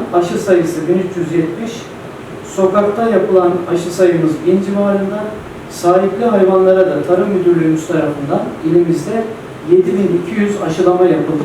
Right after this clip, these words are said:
Bunlar Mayıs ayı rakamları ve şu anda Mayıs ayında, şunu da ifade edeyim, ilçe belediyelerimiz tarafından bin dokuz yüz adet Mayıs ayı itibariyle hayvan toplanmış durumda. Bunların bir kısmı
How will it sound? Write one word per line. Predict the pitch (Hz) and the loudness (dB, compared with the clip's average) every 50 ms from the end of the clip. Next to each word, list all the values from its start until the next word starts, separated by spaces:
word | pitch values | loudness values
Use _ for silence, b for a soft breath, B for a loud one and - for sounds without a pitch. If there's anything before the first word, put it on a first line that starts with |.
| - 175 | 0 0
Bunlar | 170 180 185 185 180 | 2 2 2 2 2
Mayıs | 165 160 180 190 - - 185 | 2 2 2 2 2 2 0
ayı | 170 160 147 139 | 0 0 0 0
rakamları | 139 135 135 - 139 131 127 127 127 123 - - - - - - - - - - - - - - 170 | 0 0 0 -2 -4 -4 -4 -4 -2 -2 0 0 -2 -2 -4 -10 -12 -14 -16 -16 -16 -18 -12 0 2
ve | 180 185 185 180 - | 4 4 4 2 0
şu | 233 | 0
anda | 233 220 196 180 175 | 0 0 2 2 2
Mayıs | 165 151 147 - - 233 233 - 208 | 2 2 2 2 2 2 0 0 2
ayında, | 190 170 160 156 143 - 156 - - - - - - - - - - - 185 | 2 2 2 0 0 0 0 0 -2 -6 -10 -12 -14 -16 -16 -16 -14 -8 -6
şunu | 190 202 | -2 2
da | 190 180 | 2 2
ifade | 165 160 156 151 147 147 143 | 2 2 0 0 0 0 0
edeyim, | 143 139 - - - - - - - - - - - - - | -2 -2 0 0 -2 -2 -2 -6 -8 -10 -12 -14 -14 -4 0
ilçe | 175 175 175 170 226 233 226 202 | 0 2 2 2 0 0 2 2
belediyelerimiz | 202 190 175 170 165 170 165 165 165 165 160 160 - | 4 4 4 4 4 4 4 2 2 0 0 -4 -4
tarafından | 175 156 156 156 151 151 147 151 156 151 139 139 - | 0 0 0 0 0 0 2 2 2 2 2 0 0
bin | 185 196 190 196 | 2 2 2 2
dokuz | 202 190 202 - 240 226 196 175 | 2 2 2 2 0 -2 0 0
yüz | 170 156 156 165 | 0 -2 -2 -2
adet | - - 165 180 - - - - - - - - - - - 151 | -2 0 0 0 0 0 -4 -6 -10 -12 -14 -16 -16 -10 -4 0
Mayıs | 175 196 208 196 - 190 | 0 0 0 0 0 2
ayı | 180 170 156 | 2 4 4
itibariyle | 151 151 151 - 156 156 156 151 151 147 147 143 - - - - - - - - - | 2 2 0 -2 0 0 0 2 0 0 0 0 0 -2 -6 -8 -10 -14 -14 -10 -2
hayvan | 170 170 185 190 196 185 | 0 2 2 4 2 2
toplanmış | 185 180 175 170 165 165 160 156 156 151 - 143 | 0 0 0 0 -2 -2 -2 -2 -2 -4 -6 -6
durumda. | 135 127 127 123 123 123 175 | -4 -4 -2 -2 -2 -2 0
Bunların | 185 190 180 175 170 170 196 | 2 2 2 2 2 0 0
bir | 202 190 | 0 0
kısmı | - - - - 151 | -2 -4 -8 -8 -8